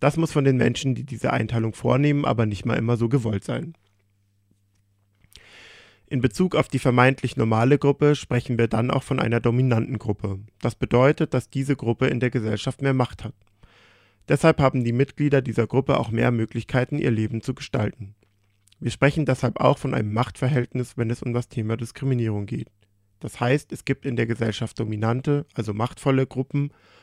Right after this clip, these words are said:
und Gruppen, die weniger gesellschaftliche Macht haben. Wenn Menschen diskriminiert werden, sorgt das dafür, dass dieses Machtverhältnis erhalten bleibt.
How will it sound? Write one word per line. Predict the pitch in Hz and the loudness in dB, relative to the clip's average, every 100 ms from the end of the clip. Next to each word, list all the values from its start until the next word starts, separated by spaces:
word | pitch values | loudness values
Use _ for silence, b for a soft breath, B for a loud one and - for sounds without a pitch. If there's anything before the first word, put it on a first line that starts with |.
| b | b
und | 165 160 | -4 -4
Gruppen, | 113 - 135 | -6 -2 0
die | 131 123 | 0 0
weniger | 110 104 113 | 0 0 -4
gesellschaftliche | - 110 117 113 - - 117 | -4 -6 -6 -8 -12 -10 -6
Macht | 107 - - | -6 -8 -10
haben. | 104 104 - _ _ - | -10 -10 -16 _ _ -4
Wenn | 123 | 0
Menschen | 127 165 160 | 0 0 -2
diskriminiert | 147 - 127 127 139 - | -4 -2 -2 2 2 2
werden, | 113 117 | 0 0
sorgt | 117 120 156 | 0 0 -2
das | 139 | -4
dafür, | 143 - 135 139 147 b b | -4 0 2 2 0 b b
dass | - 139 | -6 -4
dieses | 123 123 - | -4 -6 -6
Machtverhältnis | 117 - 120 117 - 131 | -6 -2 -2 0 -2 -4
erhalten | 139 131 113 107 | 0 0 -2 -4
bleibt. | - - - | -6 -8 -8